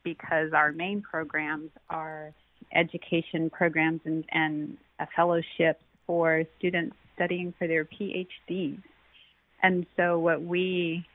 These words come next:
do is make sure that we always have a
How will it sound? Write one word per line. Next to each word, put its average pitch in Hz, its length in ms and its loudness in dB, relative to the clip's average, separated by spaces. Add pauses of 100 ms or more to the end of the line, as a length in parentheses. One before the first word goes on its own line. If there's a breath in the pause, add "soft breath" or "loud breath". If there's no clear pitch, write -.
(320)
do 160 600 0
is 170 160 0
make 156 180 0 (100)
sure 185 160 6
that 160 140 -2
we 165 200 -6
always 165 440 -2
have 165 240 2
a 156 80 -10